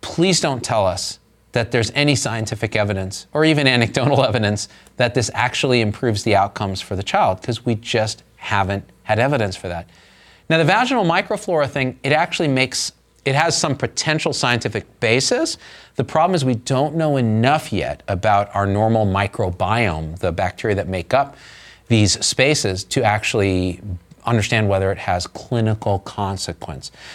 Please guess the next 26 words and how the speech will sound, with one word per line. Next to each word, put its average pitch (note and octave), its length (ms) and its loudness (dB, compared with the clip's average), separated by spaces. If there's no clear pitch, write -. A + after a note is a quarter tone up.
So - 140 0
if A#2 80 0
someone D#3+ 300 4
sends C#3+ 280 0
you C3 60 2
a A2+ 40 2
Facebook A#2 440 -2
thing A2+ 240 -2
saying, G#2+ 280 2
"You B2+ 100 6
should A#2+ 180 2
smear B2 460 2
your A#2 100 2
cesarean A2 600 2
baby G2+ 340 0
with G#2 320 0
vaginal F#2+ 420 0
juices," F2 680 -2
um, G#2 440 2
take D3 240 -2
that C3+ 160 2
with A2+ 140 -2
a G#2 40 -2
grain G2 300 0
of E2+ 60 -2
vagina. C#2+ 420 -8